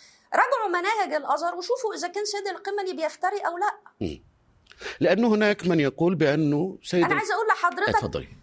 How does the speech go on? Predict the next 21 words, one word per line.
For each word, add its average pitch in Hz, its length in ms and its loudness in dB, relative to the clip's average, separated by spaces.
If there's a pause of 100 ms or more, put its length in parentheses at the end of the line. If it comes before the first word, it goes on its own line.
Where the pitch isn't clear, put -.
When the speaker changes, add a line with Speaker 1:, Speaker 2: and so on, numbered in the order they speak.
(200)
Speaker 1:
أغلب 370 400 4
الشامتين، 359 800 -2 (320)
أغلب 427 180 6
Speaker 2:
اتفضلي. 381 160 4
Speaker 1:
الشامتين 311 720 -2
على 285 220 0
وسائل 302 480 0
التواصل 302 460 -2
الاجتماعي 294 640 -4
كلهم 359 460 -2
خريجي 403 400 -4
الأزهر. 320 420 -2 (200)
يعني 233 200 -4
أنا، 370 240 0
أنا 311 260 0
شفت - 340 -4
اللي 277 180 -6
شمته 330 400 -6
في 254 100 -8
وفاة 254 300 -4
والدي 294 460 -6